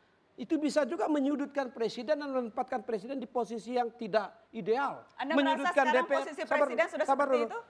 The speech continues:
Speaker 1: Me-, me-, menem-, menyudutkan D P R, dua-duanya pembuat undang-undang, di posisi yang tidak ideal.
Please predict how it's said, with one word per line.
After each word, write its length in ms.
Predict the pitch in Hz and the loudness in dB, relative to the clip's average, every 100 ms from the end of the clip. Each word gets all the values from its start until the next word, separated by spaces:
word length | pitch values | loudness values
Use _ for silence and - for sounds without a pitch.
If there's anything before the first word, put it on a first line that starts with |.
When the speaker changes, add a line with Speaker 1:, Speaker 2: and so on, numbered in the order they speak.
| _ | _
Speaker 1:
Me-, 320 | - 277 262 - - _ _ - | 4 4 4 0 -16 _ _ -8
me-, 460 | 185 247 269 269 247 - | 6 6 6 2 -2 -2
menem-, 440 | 208 269 269 254 | 0 2 0 -2
menyudutkan 680 | 202 294 277 262 226 - 247 233 | 0 2 2 -2 -4 0 0 -2
D 140 | 175 190 240 | -2 0 0
P 60 | 277 | -2
R, 220 | 254 254 - - | -4 -4 -8 0
dua-duanya 480 | 190 220 220 226 | 4 4 2 0
pembuat 320 | 233 202 185 185 | -2 -4 -6 -6
undang-undang, 580 | 190 175 185 220 185 - _ - | -6 -6 -6 -6 -8 -10 _ -2
di 160 | 302 | -2
posisi 480 | 302 269 269 247 262 | 2 0 0 -6 -6
yang 100 | 254 | -6
tidak 300 | 254 202 208 | -6 -8 -6
ideal. 400 | 208 254 254 135 | -4 -2 -2 -4